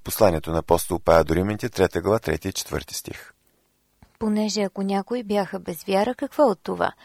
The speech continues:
Speaker 2: Тяхното неверие ще унищожи ли Божията вярност? Да не бъде, но Бог нека бъде признат за верен, а всеки човек лъжлив,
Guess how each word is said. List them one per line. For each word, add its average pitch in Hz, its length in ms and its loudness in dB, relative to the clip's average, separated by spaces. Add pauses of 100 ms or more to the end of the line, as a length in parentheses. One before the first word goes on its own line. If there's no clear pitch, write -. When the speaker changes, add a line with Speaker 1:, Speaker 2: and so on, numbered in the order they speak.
(340)
Speaker 2:
Тяхното 294 500 -2
неверие 254 480 2
ще 214 220 -8
унищожи 190 580 -6
ли 254 180 -6
Божията 294 500 -6
вярност? - 640 -4 (460)
Да 190 140 -8
не 180 200 -8
бъде, 208 260 -6 (460)
но 202 120 -2
Бог 220 260 -4
нека 220 320 -2
бъде 247 320 2
признат 202 640 -4
за 190 100 -8
верен, 170 440 -4 (360)
а 214 60 -8
всеки 269 400 -4
човек 208 460 -6
лъжлив, 202 500 -4